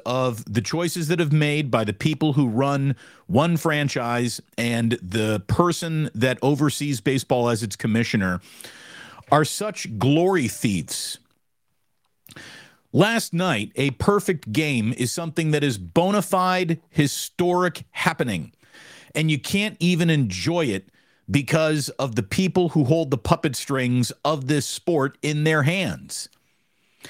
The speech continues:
It's a shame. It really is. Like, that is what Rob Manfred and John Fisher and Dave Kaval's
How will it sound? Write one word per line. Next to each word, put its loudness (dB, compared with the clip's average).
It's 2
a -2
shame. 0
It 0
really 4
is. -2
Like, -4
that 0
is 0
what 0
Rob 4
Manfred 2
and 0
John -4
Fisher 0
and -2
Dave -2
Kaval's -2